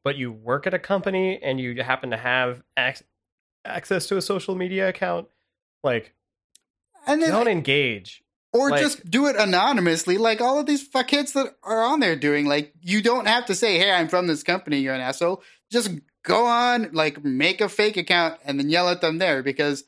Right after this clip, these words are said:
Speaker 1: Yeah.
Speaker 2: if you, <laughs> if you, if you go on there and say, "Hey, I work for this company," like, you're gonna get called out for it.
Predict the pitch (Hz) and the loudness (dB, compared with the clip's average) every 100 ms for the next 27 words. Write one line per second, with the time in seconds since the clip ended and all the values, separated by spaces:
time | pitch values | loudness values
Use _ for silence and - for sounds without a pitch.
0 | - 95 92 _ - 180 - 254 - - | -10 -12 -12 _ -2 0 2 0 -2 -14
1 | - - 214 233 240 - - - 220 220 | -18 -2 2 4 2 0 -6 -2 0 2
2 | 190 269 277 254 233 214 220 196 - - | 4 4 4 4 2 2 2 0 0 -4
3 | - 208 202 202 185 185 160 208 208 190 | 2 4 4 2 2 2 2 0 0 0
4 | 180 160 - 185 190 147 139 135 139 - | 0 0 0 0 0 -2 0 0 -2 -2
5 | 160 156 - _ 170 170 151 131 175 208 | 0 0 -4 _ -2 -2 -2 0 2 2
6 | 151 151 151 - _ _ _ _ _ _ | 2 0 0 -6 _ _ _ _ _ _
7 | - 160 147 139 135 135 - 113 101 92 | -4 0 2 2 0 0 -8 -18 -18 -20
8 | 87 | -20